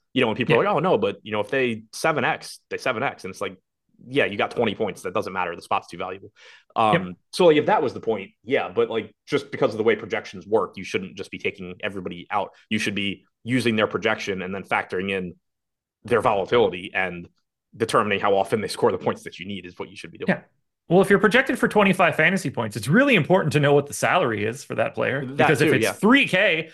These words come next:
Speaker 2: then you shouldn't cross them out. And
Speaker 1: Right.
Speaker 2: if it's nine K, then you should.
Speaker 1: Right. But, like, even that, if, and, and this is probably on the extreme end, and, but, like, if he's three K and you know for a fact he gets twenty-five DraftKings points,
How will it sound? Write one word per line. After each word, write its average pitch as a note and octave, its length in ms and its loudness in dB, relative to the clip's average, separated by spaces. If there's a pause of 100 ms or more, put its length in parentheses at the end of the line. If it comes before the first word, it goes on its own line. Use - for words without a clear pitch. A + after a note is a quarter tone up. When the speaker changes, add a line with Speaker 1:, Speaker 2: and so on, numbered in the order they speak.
Speaker 2:
then C#3+ 180 0
you A#2 140 -2
shouldn't E3+ 340 0
cross A#2 220 -2
them G#2+ 100 -10
out. A#2 280 -6 (100)
And B2+ 220 0
Speaker 1:
Right. - 140 -2
Speaker 2:
if C3+ 120 -2
it's A2 220 -4
nine E3 420 0
K, B2 400 -2
then B2 240 -4
you G#2 220 -6
should. D3+ 360 -2 (240)
Speaker 1:
Right. - 220 -2 (240)
But, F3+ 140 6
like, F3 160 6
even G3 180 4
that, D#3 280 2
if, D3 140 2 (600)
and, C#3+ 160 0
and D3 220 2
this D#3+ 140 6
is A#2+ 80 -2
probably A#2 440 2
on A2+ 160 6
the G#2 100 2
extreme A2+ 460 -2
end, F#2 240 -6
and, F2+ 240 -10 (180)
but, A#2+ 100 0
like, A2+ 160 2
if A#2 120 0
he's F#3+ 200 0
three F#3+ 220 2
K B2+ 260 4
and A2+ 100 0
you C3+ 100 0
know B2 260 4
for B2 160 2
a G#2 60 2
fact G2+ 340 -2
he G#2 80 -8
gets G2 140 -8
twenty-five G#2+ 400 -2
DraftKings G#2 400 -6
points, C#3+ 260 -4